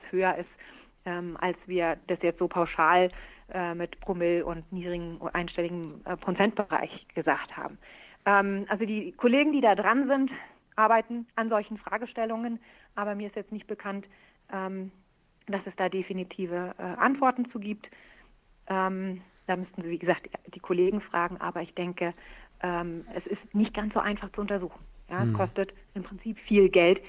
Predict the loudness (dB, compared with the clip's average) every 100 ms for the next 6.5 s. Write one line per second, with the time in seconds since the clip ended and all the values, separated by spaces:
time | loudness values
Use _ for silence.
0 | -14 -6 -4 -4 -4 -6 -6 -10 -12 -16
1 | -18 -20 -20 -20 _ -2 0 0 -4 _
2 | 0 0 0 0 -2 2 2 2 -2 -2
3 | -2 -4 -8 -6 -4 -2 -2 -2 -4 -2
4 | -2 0 -2 -2 -4 -2 0 0 0 -2
5 | -4 -6 -4 -2 -2 -4 -6 -4 -4 -2
6 | -4 -2 0 2 0